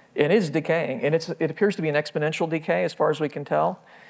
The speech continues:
And if you run back the half-life, that means the magnetic field would have been twenty times stronger at creation, which would have been nice, actually. Your comp-, your compass would work really well at creation,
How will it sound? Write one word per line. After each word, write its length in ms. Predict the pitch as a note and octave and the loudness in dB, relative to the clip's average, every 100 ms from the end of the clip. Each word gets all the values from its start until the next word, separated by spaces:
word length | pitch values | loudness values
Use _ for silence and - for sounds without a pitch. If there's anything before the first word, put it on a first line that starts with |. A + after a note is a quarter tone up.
| - - | -20 -4
And 220 | C#3 C#3 | 0 2
if 100 | C#3+ | 2
you 80 | D#3 | 2
run 200 | D3+ E3+ | 2 4
back 280 | D#3 D3+ E3+ | 4 2 2
the 100 | D3+ | -2
half-life, 580 | C#3+ D#3 - E3+ F3+ - | 0 0 0 -2 -2 -2
that 160 | D3 D3 | -4 -2
means 280 | D3 C#3+ | -4 -6
the 240 | - C#3 C3+ | -2 2 4
magnetic 420 | C3 C#3 C#3+ D3 | 2 0 0 -2
field 240 | - D3+ A#2+ | 0 0 0
would 100 | C3+ | -2
have 80 | |
been 140 | C3 C3 | -2 -4
twenty 280 | - E3+ F3 | -2 -2 -2
times 420 | F#3 F3 C3 A#2+ | -2 0 -2 -4
stronger 640 | - E3 D#3 C#3 B2+ C#3 - - | -2 2 2 2 0 -4 -10 -4
at 140 | - | -4
creation, 580 | - C#3+ C3 C3+ - - - _ _ _ _ _ _ _ | -2 -2 0 -2 -6 -12 -14 _ _ _ _ _ _ _
which 140 | A2 D#3+ | -2 2
would 80 | |
have 60 | C#3+ | 4
been 140 | C#3 | 2
nice, 300 | C3 F#3+ - | 2 0 0
actually. 280 | B2 A#2 C#3+ | -4 -4 -8
Your 40 | A#2+ | -4
comp-, 340 | D#3+ C#3+ - | -2 -2 -4
your 100 | C#3 | -4
compass 320 | F3 E3+ D#3+ | 0 0 -2
would 100 | C#3 | -4
work 200 | C3 B2+ | 0 0
really 220 | D#3 G#3 | 2 2
well 180 | C#3+ A2+ | 4 2
at 80 | - | 0
creation, 560 | - C3 A#2 - F3 | -2 -2 -2 -2 -6